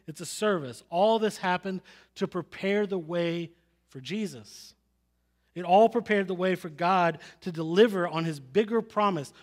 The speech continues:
which Moses had written about when he wrote about Eden in the book of Genesis. The promise was always greater than the story of one people. It was always greater than the story of one nation.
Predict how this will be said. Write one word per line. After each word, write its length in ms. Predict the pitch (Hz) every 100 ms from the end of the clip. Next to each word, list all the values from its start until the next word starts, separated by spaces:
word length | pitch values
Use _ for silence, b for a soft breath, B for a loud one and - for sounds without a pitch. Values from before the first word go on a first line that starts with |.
| b
which 180 | 151 147
Moses 580 | 156 175 208 247 226 -
had 160 | 180 165
written 220 | 233 190
about 400 | 175 160 160 165 B B
when 120 | 170
he 80 | 170
wrote 240 | 170 208
about 320 | 208 170 160 170
Eden 320 | 180 202 156
in 100 | 143
the 60 | 147
book 220 | 160 165
of 80 | 151
Genesis. 520 | 185 185 - 117 - B B -
The 80 |
promise 420 | 147 202 233 226 202
was 100 | 180
always 520 | 175 233 247 220 165
greater 420 | 147 208 233 202
than 160 | 170 165
the 80 |
story 440 | 156 - 233 208 160
of 120 | 143
one 240 | 147 165
people. 460 | 151 156 135 110 107 b -
It 60 |
was 100 | 170
always 460 | 185 185 254 262 208
greater 340 | 196 190 175
than 160 | 156 160
the 60 | 143
story 320 | 190 170 160
of 100 | 143
one 220 | 151 143
nation. 380 | 139 127 -